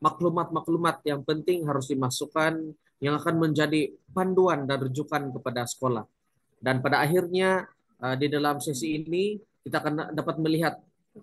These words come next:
satu buku pengurusan sekolah yang lengkap, di mana kita akan,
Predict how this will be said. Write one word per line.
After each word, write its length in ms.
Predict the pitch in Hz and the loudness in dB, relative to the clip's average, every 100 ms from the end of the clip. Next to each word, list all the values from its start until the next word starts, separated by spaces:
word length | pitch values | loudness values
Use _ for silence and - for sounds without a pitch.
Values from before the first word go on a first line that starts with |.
| _ | _
satu 960 | - 156 147 - 160 160 160 156 147 - _ _ - - - - _ | -4 0 0 0 0 2 2 0 -2 -8 _ _ -20 -20 -20 -20 _
buku 200 | 147 - 165 | -8 -4 -4
pengurusan 320 | 160 151 151 | -2 -2 -2
sekolah 300 | 143 151 135 | -2 -2 0
yang 100 | 131 135 | 0 -2
lengkap, 280 | 143 156 - _ - - 466 - - - | -2 -4 -4 _ -16 -12 -16 -12 -12 -6
di 60 | 131 | -4
mana 240 | 143 156 | -2 -2
kita 260 | 151 - 139 | -4 -8 -4
akan, 400 | 143 143 143 | -4 -4 -6